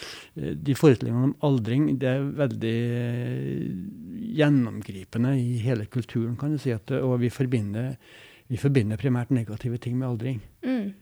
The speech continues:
Speaker 2: Ja, det
Speaker 1: Og,
Speaker 2: ser man jo
Speaker 1: og,
Speaker 2: overalt.
Speaker 1: og da, eh, kan det smitte, selv om det vi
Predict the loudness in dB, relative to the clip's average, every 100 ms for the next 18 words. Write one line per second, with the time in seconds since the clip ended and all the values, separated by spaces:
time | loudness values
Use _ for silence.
0 | _ -4 -2 2 4 6 4 2 0 0
1 | 2 4 4 2 2 0 -2 -2 0 2
2 | 2 0 -2 -2 -2 -2 0 -2 -2 -2
3 | -4 -4 -4 -4 -2 0 0 -2 -2 0
4 | 0 -4 0 2 4 4 4 4 4